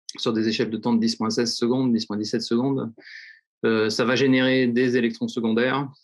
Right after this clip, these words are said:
euh, qui vont eux-mêmes faire des cascades d'électrons à l'intérieur du, du solide, euh, avec tout un, tout un tas d'effets. Euh,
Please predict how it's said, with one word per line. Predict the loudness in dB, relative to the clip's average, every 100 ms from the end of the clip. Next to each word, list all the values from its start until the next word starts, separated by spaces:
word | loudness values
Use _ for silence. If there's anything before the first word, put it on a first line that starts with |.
| _ -20 -14 -6
euh, | -4 -4 -6 -4 -4
qui | -2 2
vont | 2
eux-mêmes | 4 4 2 2
faire | 0 -2
des | 0
cascades | -2 -2 -2 -2 -2
d'électrons | -2 0 -2 -6 -4 -2
à | -2
l'intérieur | -2 -2 -2 -4
du, | -4 -4 -4 -4
du | -6
solide, | -2 0 0 -2 -8 _ _ _ _ _ _ _ -6
euh, | -4 -2 -2 -4 -4
avec | -4 -4 -6 _ -20 _
tout | -6 -2
un, | -2 -2
tout | -6 -4
un | -2
tas | 0
d'effets. | 0 0 0 0 0 -2 -6 -2
Euh, | 0 0 0 0